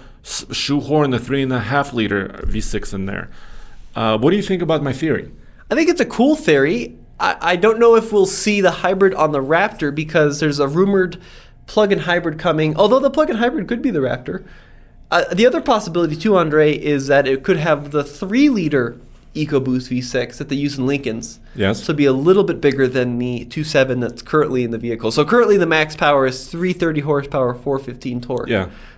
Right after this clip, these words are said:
Speaker 2: The three liter could maybe bump that up a little bit. But the other option, and what do you think of this? Coyote V eight, could there be a V eight in this one?
Speaker 1: Oof, I doubt it.
Speaker 2: Okay.
Speaker 1: I mean, that's my personal take.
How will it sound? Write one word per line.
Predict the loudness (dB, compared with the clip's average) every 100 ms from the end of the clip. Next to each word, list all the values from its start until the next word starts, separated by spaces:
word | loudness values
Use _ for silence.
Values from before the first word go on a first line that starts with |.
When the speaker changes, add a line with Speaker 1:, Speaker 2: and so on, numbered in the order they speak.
| -6
Speaker 2:
The | -4
three | 0 2 2
liter | 2 -2
could | -4 -4
maybe | -4 -4
bump | 0 0 0
that | 0
up | 0 -2
a |
little | -6 -6
bit. | -4 -6 -6 -18 -20 -20 -20 -20 -4
But | -2 0
the | 4
other | 4 6 6
option, | 4 2 0 0 0
and | 2 4
what | 4
do | 4
you | 0
think | -4
of | 0
this? | 2 2 0 -8 -14 -20 -20 -12
Coyote | -2 2 2 2
V | 2 2
eight, | 2 0 -8 -6
could | -2
there | 2
be | 2
a |
V | 2 2
eight | 2
in | 0
this | -4 -2
one? | -4 -4 -2 2
Speaker 1:
Oof, | 2 -2 -12 -16 -20 -20 -20 -20 -12
I | -6 -2 0 -2
doubt | -2 -2 -2
it. | -4 -12 -16 -2
Speaker 2:
Okay. | -2 2
Speaker 1:
I | 2
mean, | 4 4
that's | 4
my | 2
personal | 4 2 2 0 0
take. | 2 0